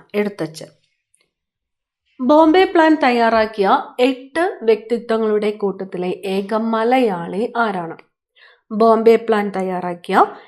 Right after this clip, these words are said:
എട്ട് പേരില് ഏക മലയാളി ജോൺ മത്തായി. ജോൺ മത്തായി. സ്വച്ഛ് ഭാരത് പദ്ധതി ആരംഭിച്ച തീയതി? സ്വച്ഛ് ഭാരത് പദ്ധതി ആരംഭിച്ചത് രണ്ടായിരത്തി പതിനാല്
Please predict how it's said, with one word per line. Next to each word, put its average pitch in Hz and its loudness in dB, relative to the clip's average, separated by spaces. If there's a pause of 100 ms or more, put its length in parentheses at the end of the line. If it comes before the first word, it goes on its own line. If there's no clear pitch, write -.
(160)
എട്ട് 233 -2
പേരില് 196 0 (440)
ഏക 208 0
മലയാളി 196 0 (720)
ജോൺ 262 4
മത്തായി. 196 -6
ജോൺ 196 -2 (140)
മത്തായി. 208 -6 (1600)
സ്വച്ഛ് 359 2
ഭാരത് 269 2
പദ്ധതി 226 2
ആരംഭിച്ച 190 -4
തീയതി? 226 -2
സ്വച്ഛ് 240 -4
ഭാരത് 185 0
പദ്ധതി 185 -6
ആരംഭിച്ചത് 185 -2 (760)
രണ്ടായിരത്തി 302 2
പതിനാല് 208 0